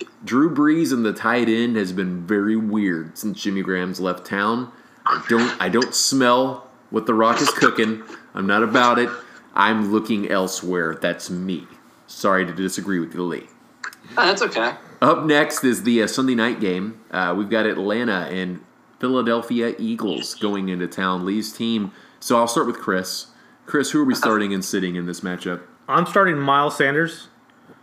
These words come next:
Speaker 3: I think he's gonna explode this week. I know Lee doesn't agree with that based on the way it sounded. Uh, my sit is the Falcons defense.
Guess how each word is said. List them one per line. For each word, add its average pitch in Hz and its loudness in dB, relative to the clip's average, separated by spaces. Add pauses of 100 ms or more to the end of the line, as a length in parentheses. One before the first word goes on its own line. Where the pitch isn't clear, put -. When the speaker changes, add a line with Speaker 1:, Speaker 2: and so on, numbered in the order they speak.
(320)
Speaker 3:
I 131 2
think 143 0
he's 147 -2
gonna 135 2
explode 135 0
this 139 -2
week. 143 0
I 131 0
know 131 2
Lee 131 2
doesn't 123 0
agree 123 0
with 131 0
that 131 2
based 127 -2
on 120 0
the 117 -2
way 120 0
it 117 -8
sounded. 131 0 (760)
Uh, 113 2 (720)
my 131 4
sit 170 2
is 131 2
the 127 0
Falcons 147 2
defense. 156 -2